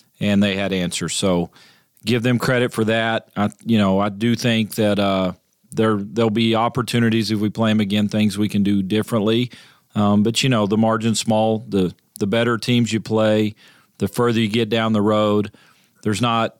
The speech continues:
too many, uh, surprises out there anymore, so it just comes down to executing the plan. And, uh, you gotta make some shots, too. So, uh,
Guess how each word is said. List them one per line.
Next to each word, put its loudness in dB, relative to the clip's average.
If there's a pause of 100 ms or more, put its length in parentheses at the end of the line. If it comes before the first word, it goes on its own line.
(100)
too 0
many, 2
uh, 2
surprises -2
out 0
there 0
anymore, 2
so -2
it 2
just -2
comes 0
down 0
to 0
executing -2
the -2
plan. 0 (560)
And, 2
uh, 0 (520)
you -2
gotta 0
make 0
some -2
shots, -2
too. 0 (160)
So, 2
uh, 2